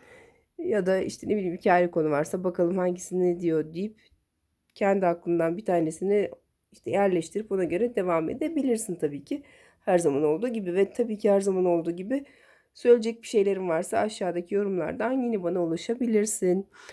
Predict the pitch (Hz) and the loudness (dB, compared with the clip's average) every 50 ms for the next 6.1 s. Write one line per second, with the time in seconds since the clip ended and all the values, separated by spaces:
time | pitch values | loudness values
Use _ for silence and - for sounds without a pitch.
0 | - _ - 196 202 196 208 202 214 208 208 208 220 214 208 214 247 247 - 214 | -18 _ -4 -2 2 2 2 4 4 2 2 2 -2 -4 -4 -6 -8 -6 -6 -6
1 | 214 - 214 202 202 190 185 190 190 220 - - - 226 220 220 226 202 190 175 | -6 -4 -2 0 2 2 2 0 -2 -4 -10 -8 -6 -4 -4 -4 -2 0 2 2
2 | 160 160 156 - - - 254 294 294 - _ _ _ _ _ _ _ _ _ _ | 2 0 -4 -6 -4 -2 -2 -2 -2 -6 _ _ _ _ _ _ _ _ _ _
3 | _ _ _ _ _ _ _ _ _ _ _ - - 175 180 185 190 190 185 180 | _ _ _ _ _ _ _ _ _ _ _ -4 0 2 4 6 6 6 6 6
4 | 170 170 196 202 202 - 202 180 170 139 139 - - 226 240 247 254 269 - - | 4 2 2 -2 -2 -4 -8 -6 -6 -10 -10 -8 -6 -6 -4 -4 -4 -4 -4 -6
5 | - - - 180 180 180 175 185 180 175 170 180 175 175 170 160 160 180 226 254 | -8 -8 -6 -2 -2 0 0 0 0 0 0 0 0 0 0 -2 -2 -2 -4 -4
6 | 247 | -4